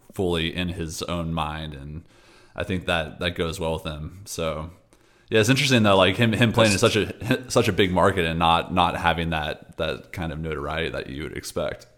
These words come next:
Speaker 2: Yeah, I think he just got shadowed out by the other two amazing players that get more of the attention. But, uh, I agree. Uh, I think people don't understand that. I've always said this. Uh, people ask me, like, about, "What do you think about that signing?" You know, that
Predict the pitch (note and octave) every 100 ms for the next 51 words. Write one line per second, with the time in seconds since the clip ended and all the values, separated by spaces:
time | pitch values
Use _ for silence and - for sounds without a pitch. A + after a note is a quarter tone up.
0 | _ _ _ _ _ _ _ _ _ _
1 | _ _ _ _ _ _ B2+ G#2 F#2+ -
2 | G#2+ F#2+ - E2+ D#2 G2+ F2+ E2 F2 G2
3 | F2 D2+ D#2+ E2+ E2 F2 E2+ D#2+ D2+ _
4 | E2+ F2 E2 E2 - F2+ F2+ E2 - E2+
5 | E2 E2+ D#2+ D2+ D2 - G2 F#2+ E2+ D#2
6 | D#2+ - - - - - _ A#2 A#2+ A#2+
7 | A#2 G#2+ A#2 G#2+ D2 F2 G#2+ F#2+ C3 A#2
8 | B2 A#2 A2 G2+ F2 - G2 A2 F#2+ F2+
9 | E2+ A2 A2 A2 G#2 - A2+ A2 E2+ -
10 | F2 E2+ E2 - F#2 F#2 F2+ - F2+ E2+
11 | D#2+ E2 G2 A2 G#2 F#2+ F#2 F2 - G2+
12 | G#2 E2+ D#2+ E2 E2 E2